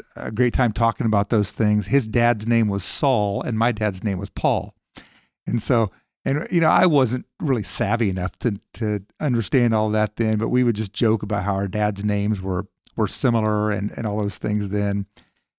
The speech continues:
And he, he was really the first Jewish person that I knew in, in my life. Again, I had a small school. There were seventy-nine people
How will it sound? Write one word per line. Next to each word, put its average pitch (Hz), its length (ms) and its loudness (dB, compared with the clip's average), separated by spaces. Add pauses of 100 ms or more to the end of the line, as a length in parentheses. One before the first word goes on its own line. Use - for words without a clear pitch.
And 104 460 0
he, 127 220 -8
he 143 260 2
was 143 140 4
really 151 160 6
the 107 100 0
first 120 400 0 (480)
Jewish 123 280 4
person 104 400 -4
that 101 100 -2
I 104 80 0
knew 104 340 0 (320)
in, 104 280 -6
in 123 120 0
my 104 140 2
life. 104 300 0
Again, 113 240 0
I 117 60 4
had 110 100 2
a 87 40 -4
small 101 300 -2
school. 98 320 -4
There 95 80 -4
were 90 80 -6
seventy-nine 104 600 -2
people 107 360 -4